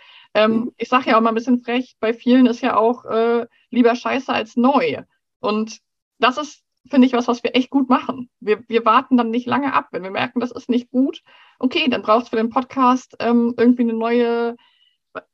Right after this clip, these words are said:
Speaker 1: eine Trans-, Transcription oder sowas, damit wir das rausbringen, was wir da sagen, damit wir das aber nicht mehr schreiben müssen oder so. Also wir finden dann einfach Tools, Menschen, Teammitglieder, ähm, KooperationspartnerInnen, mit denen wir das dann halt aufs nächste Level bringen können.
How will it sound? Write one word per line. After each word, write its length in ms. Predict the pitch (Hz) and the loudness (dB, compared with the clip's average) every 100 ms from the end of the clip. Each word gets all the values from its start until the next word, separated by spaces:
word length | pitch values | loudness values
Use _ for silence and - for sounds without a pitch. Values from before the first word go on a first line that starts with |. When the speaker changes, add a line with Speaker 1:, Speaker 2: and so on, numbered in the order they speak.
| - | 0
Speaker 1:
eine 180 | 233 233 | 4 4
Trans-, 300 | 285 247 - | 2 -2 -4
Transcription 640 | - 247 - 311 - - | -4 -2 -2 -6 -2 0
oder 140 | 208 185 | 2 0
sowas, 220 | 180 180 | 0 -2
damit 260 | 208 220 220 | -2 -2 -2
wir 60 | 208 | -2
das 180 | 220 | -2
rausbringen, 480 | - 220 240 - 202 | 2 2 0 -4 -6
was 180 | 190 - | -6 -6
wir 60 | 190 | -4
da 120 | 185 | -2
sagen, 320 | 180 185 196 | -2 -4 -6
damit 160 | 202 220 | -8 -4
wir 60 | |
das 100 | 214 | -4
aber 100 | 220 | -4
nicht 140 | 220 233 | -2 0
mehr 100 | 240 | 0
schreiben 420 | - 254 277 233 | 0 0 4 2
müssen 240 | 170 - | 2 -6
oder 160 | 180 185 | -6 -4
so. 80 | 185 | -2
Also 240 | 202 202 | -2 0
wir 160 | 226 226 | 0 2
finden 340 | 254 269 233 | 2 2 0
dann 140 | 220 185 | -2 -4
einfach 320 | 196 - - - | -6 -6 -8 -12
Tools, 560 | - 302 285 269 - - | -8 -4 -4 -4 -8 -6
Menschen, 760 | 220 269 277 - 247 220 226 | 0 2 0 0 -2 -2 -8
Teammitglieder, 1000 | - 294 262 233 - 214 226 220 208 214 - _ _ - | -10 2 4 4 0 -10 -2 0 0 -2 -8 _ _ -2
ähm, 340 | 208 214 214 | 0 0 -4
KooperationspartnerInnen, 1600 | 240 233 233 226 - 262 269 285 - 233 240 220 220 220 220 220 _ | 0 0 2 -2 -4 -2 -2 -4 -2 -2 0 -4 -2 -4 -4 -10 _
mit 180 | 233 220 | -4 -2
denen 140 | 214 | -2
wir 80 | 208 | -2
das 140 | 208 220 | -4 -4
dann 160 | 226 | -4
halt 140 | 220 208 | -4 -6
aufs 140 | 208 | -4
nächste 260 | 220 233 233 | -4 -2 -2
Level 240 | 269 277 | 0 0
bringen 300 | 240 170 160 | -2 -8 -10
können. 340 | - - - | -10 -10 -12